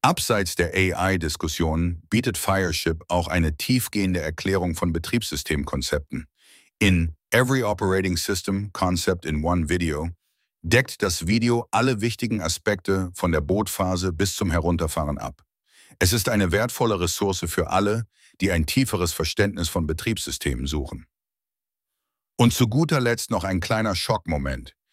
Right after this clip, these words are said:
In seven hundred thirty-three Bytes of Python Just Borked Every Linux Machine on Earth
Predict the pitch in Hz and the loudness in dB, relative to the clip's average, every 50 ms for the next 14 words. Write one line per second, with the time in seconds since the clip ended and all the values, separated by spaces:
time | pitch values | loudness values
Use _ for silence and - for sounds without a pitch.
0 | _ _ _ _ - 117 107 90 - - 131 139 139 156 135 135 131 123 117 101 | _ _ _ _ 2 4 4 4 4 2 2 2 4 4 2 4 4 2 0 0
1 | - - 135 131 131 123 107 - - 135 127 107 95 85 76 80 95 107 123 131 | -2 -2 0 2 2 0 0 -2 0 0 2 2 2 0 0 0 0 0 0 -2
2 | - - 95 85 80 - - 117 117 117 - - 110 101 90 78 87 101 113 127 | -2 -4 -6 -6 -4 -4 -2 -2 0 0 0 -2 0 0 0 0 0 0 0 0
3 | - - - 131 120 110 95 - - - 117 127 131 143 139 123 123 120 113 101 | -2 -2 0 0 0 0 0 -4 -2 0 0 2 2 2 2 2 2 2 0 0
4 | 90 - - 92 87 80 - - 120 117 113 110 101 87 90 90 95 120 98 82 | -2 -4 -4 -4 -4 -4 -2 0 0 0 0 0 0 0 0 0 2 2 2 2
5 | 80 80 - | 0 -2 -4